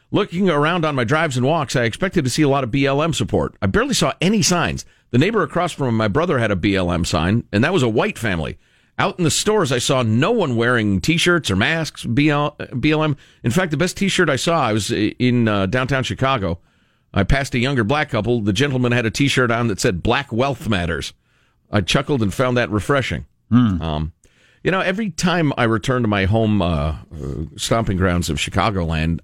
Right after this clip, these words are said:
Speaker 1: I'm reminded of how insane, you know, race relations and just everything is on the West Coast.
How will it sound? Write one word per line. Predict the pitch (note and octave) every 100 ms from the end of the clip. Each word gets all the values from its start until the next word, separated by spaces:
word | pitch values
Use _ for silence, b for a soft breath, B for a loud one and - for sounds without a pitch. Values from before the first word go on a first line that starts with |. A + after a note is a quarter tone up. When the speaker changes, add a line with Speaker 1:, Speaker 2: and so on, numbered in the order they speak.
| _
Speaker 1:
I'm | - G#2
reminded | G2+ G2+ A#2+ D3+ F3 A2+ F#2+ - b b
of | - F#2
how | D#3 D3+ D3 -
insane, | A2 G2 - - C3+ C3 G#2 E2 D#2 - _ _ _ _ _ _ _ _
you | A2
know, | C3
race | A2+ D3+ G#3+ F#3+
relations | F3+ E3 D#3+ B2+
and | B2+ A#2
just | C3+ - D3
everything | D#3+ E3+ - D3
is | B2 A2+ F#2+ -
on | G#2
the | G2
West | G2 G#2+ - -
Coast. | - F2+ D2 - -